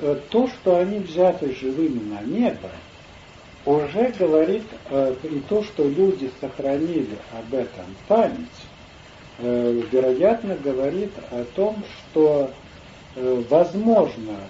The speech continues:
вот такое д-, движение людей на небо, э, по крайней мере, для праведников.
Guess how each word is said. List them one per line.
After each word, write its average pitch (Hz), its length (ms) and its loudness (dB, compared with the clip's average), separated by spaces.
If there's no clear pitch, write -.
вот 117 220 -8
такое 120 460 -6
д-, 110 200 -10
движение 117 680 -4
людей 107 360 -8
на 117 100 -8
небо, 170 360 -4
э, 120 260 -4
по 139 100 0
крайней 196 460 0
мере, 190 260 0
для 175 100 -2
праведников. - 760 -12